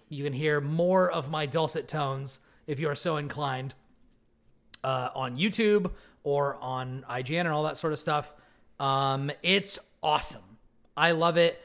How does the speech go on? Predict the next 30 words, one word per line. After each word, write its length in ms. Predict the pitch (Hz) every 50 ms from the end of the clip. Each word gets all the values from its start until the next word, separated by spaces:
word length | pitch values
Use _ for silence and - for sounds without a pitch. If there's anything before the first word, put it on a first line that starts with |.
| - _ _ -
I 120 | 151 147
think 240 | 139 - 165 143 139
it's 100 | 139 -
freaking 300 | - 156 131 117 135 127
fantastic. 800 | - 135 120 120 156 165 156 147 - - 156 143 143 - - _ _ - - _ _ _ _ _ -
Um, 320 | 139 127 123 120 120 123
I 80 | 131 127
played 240 | 123 151 151 147
it 60 | 139 139
on 140 | 131 127
P 120 | 117 135 123
S 120 | 113 - -
five, 480 | 202 185 180 175 175 170 170 160 156 - -
and 480 | 147 143 139 135 131 131 131 127 - - - 127
the 280 | 113 135 127 120 117 - -
music 500 | 143 147 156 170 175 165 156 180 175 - -
is 460 | 160 151 143 143 139 135 127 - - _ _ _ _ _ _ _ _ _ _ _ -
just 380 | 131 - 143 143 143 - - - - -
a 60 | 131
delight. 640 | - 139 123 135 160 180 180 180 180 - - - - _ - _ _ _ _ _ _ _ _ - -
The 280 | - 143 135 135 135 135
DualSense 460 | 113 - 175 185 175 - 196 180 - -
features, 560 | - 180 170 165 - 165 165 160 156 156 -
you 80 | 165
know, 80 | 151 143
have 240 | - 151 151 147 156
it 80 | -
he-, 160 | 127 127 180 - - -
feeling 400 | - - 170 165 165 165 160 156
like 260 | 151 139 135 135 -